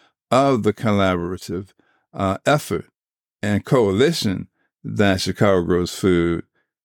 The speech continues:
um, is about. So, um, don't forget about that aspect of what we do. And we really appreciate, uh, everybody's efforts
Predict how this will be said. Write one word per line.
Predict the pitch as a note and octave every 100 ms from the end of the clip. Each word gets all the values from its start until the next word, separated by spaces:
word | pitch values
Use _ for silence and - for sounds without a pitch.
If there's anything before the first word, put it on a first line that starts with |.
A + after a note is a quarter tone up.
| -
um, | G2+ E2+ E2+ - -
is | G#2 G2 F2+
about. | E2 F2 D2+ - -
So, | - A2+ G#2 G2 F2+ - _ _ _ -
um, | G2+ G2 F#2+ F#2+ A#2 G#2+ A2
don't | A#2 A#2+
forget | - C3+ C3+
about | C3 B2+ A#2+ A#2
that | A2+ G#2+ F#2+ - _ _ _ -
aspect | G#2 G#2 - G#2 G2+ G2+
of | F#2
what | F#2+ -
we | F#2+
do. | F2 A2 G2 E2+ _ _ _ _ _ A3+
And | - F#2+ F#2+ G2
we | G2+
really | F#2+ G#2 G#2+ G2+ G2+
appreciate, | F#2+ - G#2 G#2 G2+ F2+ F2 E2+ - _ _ _ _ -
uh, | F2+ F2 F#2 -
everybody's | G#2+ G2+ F#2+ G2+ F#2+ F#2 E2+ D#2+ -
efforts | B2 A2+ - G#2 F#2 -